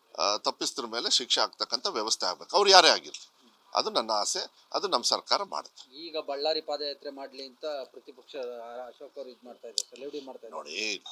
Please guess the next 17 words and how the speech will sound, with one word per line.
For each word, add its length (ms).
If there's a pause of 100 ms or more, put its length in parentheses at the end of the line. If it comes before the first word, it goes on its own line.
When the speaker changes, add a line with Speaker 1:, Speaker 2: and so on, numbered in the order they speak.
(100)
Speaker 1:
ಲೇವಡಿ 640
ಮಾಡ್ತಕ್ಕಂಥದ್ದಲ್ಲ, 920 (720)
ಈಗ 240 (1300)
ಬೇರೆ 180
ಬೇರೆ 200
ಕಡೆಗೆ 440 (440)
ಏನಾದ್ರೂ 440
ಈ 80
ತರ 180
ಇನ್ಸಿಡೆಂಟ್ 540
ಆದಾಗ 200
ಎಲ್ಲ 220
ಕಡೆನೂ 320
ಹಂಗೆ 140
ಪಾದಯಾತ್ರೆ 540
ಮಾಡ್ಕೊಂಡು 400
ಕೂತ್ಕೋತಾರ. 420